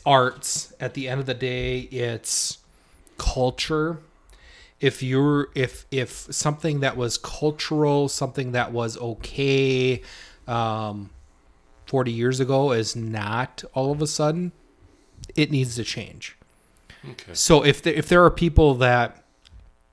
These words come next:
Speaker 1: you know, even if it's thirty percent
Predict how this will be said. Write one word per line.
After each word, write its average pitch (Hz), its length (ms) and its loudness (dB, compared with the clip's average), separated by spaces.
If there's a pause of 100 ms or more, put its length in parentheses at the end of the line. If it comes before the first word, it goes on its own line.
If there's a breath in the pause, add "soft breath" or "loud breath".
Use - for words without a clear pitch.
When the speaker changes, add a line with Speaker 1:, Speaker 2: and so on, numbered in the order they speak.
(480)
Speaker 1:
you 139 100 2
know, 135 180 2
even 170 240 4
if 170 160 2
it's - 320 2 (420 soft breath)
thirty 143 440 0
percent - 680 -10